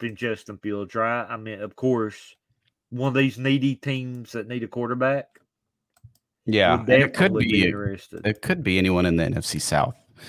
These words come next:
Speaker 2: but I, I wouldn't take that risk. I wouldn't. Uh, and to be honest, Chicago is just not, like, a quarterback-friendly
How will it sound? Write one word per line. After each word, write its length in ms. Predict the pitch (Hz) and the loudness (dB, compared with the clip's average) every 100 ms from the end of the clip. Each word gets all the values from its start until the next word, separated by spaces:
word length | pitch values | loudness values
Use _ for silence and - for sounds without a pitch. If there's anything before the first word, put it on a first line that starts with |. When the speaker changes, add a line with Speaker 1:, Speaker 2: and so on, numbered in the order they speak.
| - - - | -18 -10 2
Speaker 2:
but 320 | 160 147 - | 4 4 2
I, 380 | 120 117 143 151 - - - - - | 0 4 4 2 -8 -20 -20 -14 2
I 140 | 151 | 4
wouldn't 260 | 165 110 - | 6 4 0
take 180 | 87 | -2
that 160 | 87 85 | -2 -2
risk. 500 | 80 85 87 - - - - - - | 0 0 -2 -8 -14 -18 -18 -12 -4
I 80 | |
wouldn't. 340 | 95 87 87 - - - _ - _ _ _ - | 0 2 0 -2 -8 -20 _ -20 _ _ _ 2
Uh, 260 | 123 120 - | 6 6 6
and 360 | 147 139 131 | 6 6 4
to 80 | 175 | 2
be 160 | 214 151 | 4 6
honest, 340 | 120 139 131 | 6 6 4
Chicago 540 | 165 - 180 208 269 | 2 2 4 4 4
is 180 | 196 143 | 4 4
just 220 | - 131 | 2 2
not, 320 | 110 110 135 113 | 4 4 4 2
like, 160 | 117 | 0
a 60 | 120 | -2
quarterback-friendly 1120 | - 110 135 160 - - 143 156 143 120 92 | 0 2 2 2 0 2 4 4 4 2 0